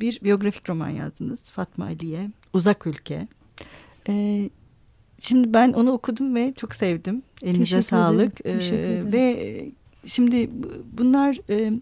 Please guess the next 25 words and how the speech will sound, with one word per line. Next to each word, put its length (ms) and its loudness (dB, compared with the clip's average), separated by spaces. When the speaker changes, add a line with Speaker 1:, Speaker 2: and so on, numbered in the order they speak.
Speaker 1:
şimdi 160 2
ben 120 0
akademisyen 480 0
olduğum 320 2
için 240 -2
biraz 300 0
bu 60 -6
tarz 280 -2
metinleri 480 -4
şey 220 -4
olarak 380 -6
da 100 -10
bakıyorum. 440 -10
E, 360 -6
çünkü 260 0
öğrencileri, 960 2
e, 320 -4
bu 60 -2
tür, 460 -4
e, 60 -4
metinler, 840 -4
biyografik 540 -6
romanlar 460 -6
yazarlarla 880 -2
birleştirmek 880 -6